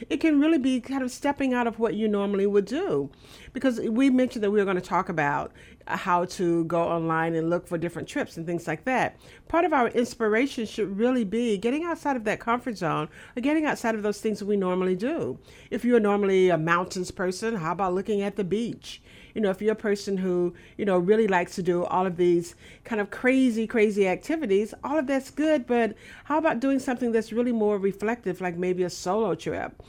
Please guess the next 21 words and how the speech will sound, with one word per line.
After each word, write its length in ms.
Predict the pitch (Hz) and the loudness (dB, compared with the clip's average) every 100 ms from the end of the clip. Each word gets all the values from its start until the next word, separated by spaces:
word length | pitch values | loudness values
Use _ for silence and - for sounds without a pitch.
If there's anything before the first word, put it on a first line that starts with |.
| - - | -20 -6
where 120 | 190 | -2
you're 160 | 190 185 | 0 2
really 360 | 175 190 190 | 2 4 4
reflecting 640 | 180 180 - 175 175 175 180 | 2 0 -2 -4 -4 -4 -4
on 280 | 175 175 - - - | -4 -6 -10 -18 -6
your 200 | 170 190 | -2 2
life 260 | 180 180 | 2 0
and 160 | 180 165 | -2 -2
where 140 | 175 | -2
you 160 | 180 175 | 0 0
want 340 | 170 170 - - - - - - | 0 -2 -4 -10 -20 -20 -20 -6
your 160 | 175 175 | -2 -2
life 200 | 160 170 | -4 -8
to 80 | 190 | -4
go, 360 | 226 359 - | -2 0 -2
your 200 | 165 185 | 0 0
life's 240 | 180 190 190 | 0 -2 -4
journey 440 | 170 190 226 - | -4 -2 0 -2
to, 280 | 160 170 175 | -4 -6 -6
to 140 | - | -8
continue. 560 | 185 196 254 285 147 - | -8 -6 -6 -6 -6 -8